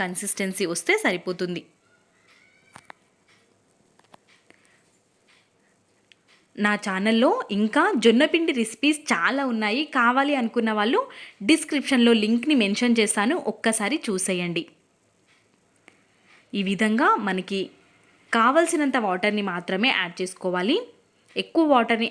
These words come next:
యాడ్ చేసినా మనకి దోసలాగా అయిపోతుంది, కరెక్ట్గా రాదు. కాబట్టి ఇక్కడ చూస్తున్నారా, ఈ కన్సిస్టెన్సీలో ఉండాలి పిండి అనేది.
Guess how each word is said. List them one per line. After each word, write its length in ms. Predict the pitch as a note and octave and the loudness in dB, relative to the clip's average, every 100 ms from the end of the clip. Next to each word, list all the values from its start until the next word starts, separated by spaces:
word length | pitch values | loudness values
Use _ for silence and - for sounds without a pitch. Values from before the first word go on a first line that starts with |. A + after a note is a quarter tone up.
| F#3 | -4
యాడ్ 180 | F3+ F3 | -8 -8
చేసినా 300 | G3 G#3 B3 G4 D4+ | -8 -4 0 2 0
మనకి 320 | G3 F#3 G3 F3+ F3 G3 | -2 -4 -4 -6 0 2
దోసలాగా 500 | G#3 C4 B3+ A3+ A3+ | 4 2 2 0 0
అయిపోతుంది, 520 | F#3+ G3 F#3+ F#3+ C4 B4+ - - _ _ _ _ _ | -2 -4 -4 -2 0 0 -4 -20 _ _ _ _ _
కరెక్ట్గా 400 | G3 F#3+ - C4 A#3+ | -8 -6 -2 2 2
రాదు. 200 | F#3 F#3 G#3 | 0 -4 -4
కాబట్టి 360 | F3+ F3+ F#3 F#4 B4+ - - _ - | -4 -4 0 0 0 -8 -20 _ -6
ఇక్కడ 160 | G3+ G3 A#3+ | -2 0 0
చూస్తున్నారా, 520 | A#3+ C#4 B3 B3 G#4 B4 G#3+ C#4 | 0 0 2 2 2 0 -4 -4
ఈ 20 | C#4 | -2
కన్సిస్టెన్సీలో 760 | A#3 G#3+ G3+ - F#3+ F#3 G3 D#4+ - G#3+ | -2 -4 -6 -4 -4 -2 0 0 0 -2
ఉండాలి 300 | F3+ F3 F3 | 0 -2 -2
పిండి 260 | F3+ E3+ F3 E3+ | -4 -4 -4 -4
అనేది. 320 | E3 F3 | -6 -4